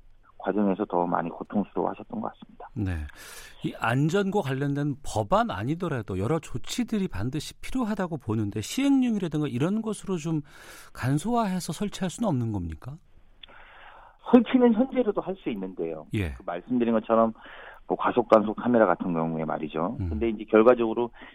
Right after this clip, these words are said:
Speaker 1: 예산이 반영돼야 되는 것 아니겠습니까?
Speaker 2: 네, 네.
Speaker 1: 그런데 그 제가 이번 과정에서도 많이 느꼈습니다만 실제로 그렇지 않음에도 불구하고 행정당국에서
Speaker 2: 음.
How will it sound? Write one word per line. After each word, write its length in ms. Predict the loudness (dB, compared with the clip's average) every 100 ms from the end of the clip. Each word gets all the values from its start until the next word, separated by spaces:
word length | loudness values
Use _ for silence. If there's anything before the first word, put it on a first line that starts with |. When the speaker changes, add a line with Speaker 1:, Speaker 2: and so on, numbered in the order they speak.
| 4
Speaker 1:
예산이 340 | 6 6 4
반영돼야 540 | 2 0 -2 0 -2 -2
되는 200 | -4 -2
것 140 | -2
아니겠습니까? 640 | -2 -4 -10 -8 -4 2 4
Speaker 2:
네, 300 | 4 0 -2
네. 240 | -4 -6 -8 -6
Speaker 1:
그런데 440 | -2 0 2 2 0 -6
그 300 | -2 0 0
제가 260 | 2 6 6
이번 320 | 6 2 2
과정에서도 560 | 2 0 2 2 0 0
많이 220 | 2 2
느꼈습니다만 1000 | 0 -2 -2 0 0 2 2 4 2 0 -10 -20 -20 -20 -2
실제로 760 | 2 4 8 8 6 0 -4 -4 -12 -20 -20 4
그렇지 360 | 8 8 8
않음에도 400 | 4 6 6 2
불구하고 500 | -2 0 6 6 6
행정당국에서 1300 | -2 2 2 2 -4 -8 -6 -8 -6 -4 -2 -4 -4 -4
Speaker 2:
음. 280 | -4 -6